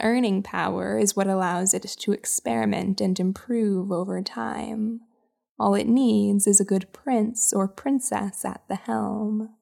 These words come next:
What this means is someone who is capable of making good decisions.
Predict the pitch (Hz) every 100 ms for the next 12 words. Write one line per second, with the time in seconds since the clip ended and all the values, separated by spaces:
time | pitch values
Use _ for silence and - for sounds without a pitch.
0 | _ _ _ _ _ _ - 220 208 226
1 | 220 202 196 208 214 202 196 202 196 196
2 | 202 202 196 - - 226 208 190 185 -
3 | 202 180 175 - 190 185 180 - 156 -
4 | - 190 - 214 208 214 220 214 208 226
5 | 226 -